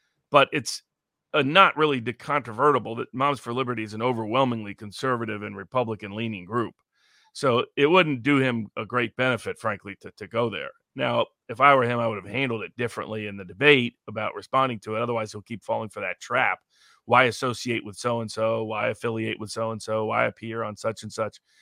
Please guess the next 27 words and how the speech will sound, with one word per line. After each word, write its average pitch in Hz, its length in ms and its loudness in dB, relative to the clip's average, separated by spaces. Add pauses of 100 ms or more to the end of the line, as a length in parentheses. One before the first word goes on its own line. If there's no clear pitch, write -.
(380)
Uh, 120 320 6
that 120 160 2
he 127 140 2
should 107 220 -6
go 131 160 4
to 120 80 4
his 117 120 0
other 120 200 0
position, 113 440 -2
which 110 200 -8
is 107 100 -12
he 110 80 -8
wants 113 260 -4
debate 110 360 -2
and 104 80 -16
dialogue 110 480 0
across 107 400 -2
all 120 160 2
political, 104 560 -10 (560)
uh, 107 120 0
lines. 117 480 4
Otherwise, 117 440 2
we 117 80 -2
won't 113 260 -4
get 117 260 -2
any 147 240 6
improvement 110 520 -2